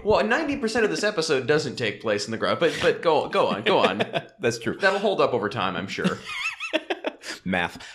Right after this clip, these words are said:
Speaker 2: Um, okay, so we start in the garage, and Tim is, uh, uh, giving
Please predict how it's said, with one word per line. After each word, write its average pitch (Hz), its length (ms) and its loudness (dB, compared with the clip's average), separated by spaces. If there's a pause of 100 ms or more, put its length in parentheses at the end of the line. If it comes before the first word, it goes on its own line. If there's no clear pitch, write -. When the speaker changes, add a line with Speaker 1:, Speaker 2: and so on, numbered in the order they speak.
(140)
Speaker 2:
Um, 131 520 0
okay, 135 240 2
so 127 140 -4
we 127 60 0
start 190 300 0
in - 40 -10
the 139 80 2
garage, 95 640 2
and 107 600 -2
Tim 143 360 0
is, 98 680 -2
uh, 87 540 -2 (580)
uh, 62 420 -6 (720)
giving 170 460 0